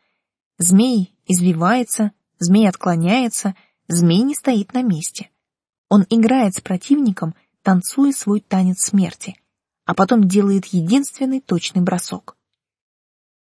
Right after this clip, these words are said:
Я мотнула головой, прогоняя наваждение. Что за мысли лезут в голову? Что интересно, Варлен беседу больше не заводил. Он просто шёл впереди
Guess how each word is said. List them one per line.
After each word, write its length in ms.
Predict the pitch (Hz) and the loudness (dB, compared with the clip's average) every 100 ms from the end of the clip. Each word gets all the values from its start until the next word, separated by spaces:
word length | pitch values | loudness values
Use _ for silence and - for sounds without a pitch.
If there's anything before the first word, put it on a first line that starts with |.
| _ _ _ _ | _ _ _ _
Я 180 | 226 277 | -2 0
мотнула 420 | 262 - 240 226 | 0 -2 -2 0
головой, 400 | 208 208 220 311 | 0 0 0 -2
прогоняя 440 | - 196 190 220 | -2 0 2 2
наваждение. 720 | 220 220 226 208 185 156 160 - _ _ _ _ _ | 2 0 0 0 -2 -2 -10 -16 _ _ _ _ _
Что 240 | - 269 | -4 0
за 160 | 240 269 | 2 2
мысли 340 | 339 311 - | 0 -2 0
лезут 380 | 190 220 190 185 | 2 2 2 -2
в 80 | 208 | 0
голову? 440 | 240 190 165 170 _ _ _ _ _ _ _ _ | 0 0 -2 -12 _ _ _ _ _ _ _ _
Что 240 | - - | -8 2
интересно, 640 | 196 190 208 302 - 190 - _ _ _ _ | 2 2 0 0 -2 -6 -8 _ _ _ _
Варлен 520 | 185 190 196 285 320 | 0 0 2 -2 -2
беседу 360 | 208 - 294 240 | -2 -2 -2 0
больше 340 | 208 247 - | 0 0 0
не 120 | 226 | 0
заводил. 500 | 220 220 247 208 175 _ _ _ _ _ - | 0 0 0 0 -2 _ _ _ _ _ 0
Он 160 | 220 | 2
просто 280 | 302 339 - | 2 0 -2
шёл 200 | - 196 | -2 -4
впереди 600 | - 185 180 165 214 330 | -4 -4 -2 -2 -2 -4